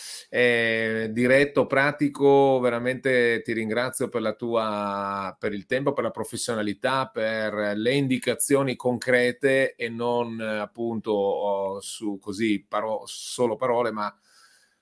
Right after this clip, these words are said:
eh, pra-, aspetti pratici e anche inno-, e anche innovativi di dove possiamo andare, dove potremmo arrivare e che cosa ogni viticoltore italiano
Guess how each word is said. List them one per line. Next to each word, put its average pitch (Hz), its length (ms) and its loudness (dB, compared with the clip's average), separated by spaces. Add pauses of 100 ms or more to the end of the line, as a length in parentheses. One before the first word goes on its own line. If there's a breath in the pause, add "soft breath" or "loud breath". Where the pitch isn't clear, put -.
(160)
eh, 110 280 -6
pra-, 143 220 8
aspetti 160 520 4
pratici 170 720 4
e 131 80 6
anche 160 300 4
inno-, 139 220 4
e 135 160 4
anche 151 320 2
innovativi 139 800 0
di 135 100 2
dove 143 240 8
possiamo 127 440 -2
andare, 143 520 0
dove 127 200 0
potremmo 127 600 2
arrivare 127 840 0 (100)
e 143 140 -6
che 127 160 -4
cosa 127 580 0 (180)
ogni 175 340 4
viticoltore 123 720 -2
italiano 135 760 -2